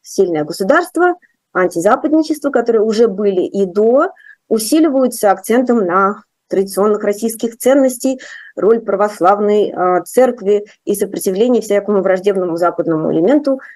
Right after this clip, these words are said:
а, типа Pussy Riot, который под-, пытается подорвать наши духовные основы. А, даже есть статистика, показывающая, что Путин тогда очень сильно, а, увеличил число упоминаний духовности, э, в своих речах. То есть этот консервативный поворот, он просто,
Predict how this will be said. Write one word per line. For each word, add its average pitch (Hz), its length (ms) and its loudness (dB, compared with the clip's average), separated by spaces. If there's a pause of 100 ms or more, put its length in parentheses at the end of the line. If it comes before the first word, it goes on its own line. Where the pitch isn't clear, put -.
(100)
а, 185 180 0
типа 190 200 -8 (100)
Pussy 190 220 -2
Riot, 220 200 2
который 180 380 -2
под-, 165 280 -10
пытается 220 380 -2
подорвать 180 380 0
наши 185 240 -2
духовные 165 460 -2
основы. 294 640 0 (380)
А, 175 220 0
даже 196 240 2
есть 214 180 -2
статистика, 226 480 -2
показывающая, 190 640 -2
что - 160 -6
Путин 208 320 -2
тогда 165 260 -2
очень 170 200 -2
сильно, 160 380 -2 (360)
а, - 220 0
увеличил 190 560 -2
число - 240 -2
упоминаний 170 460 0
духовности, 254 720 0 (340)
э, 175 120 0
в 170 60 -8
своих 180 300 0
речах. 170 360 -4
То - 80 -4
есть 170 120 -4
этот 180 260 -6
консервативный 196 640 0
поворот, 190 460 0
он 226 180 0
просто, 202 400 -4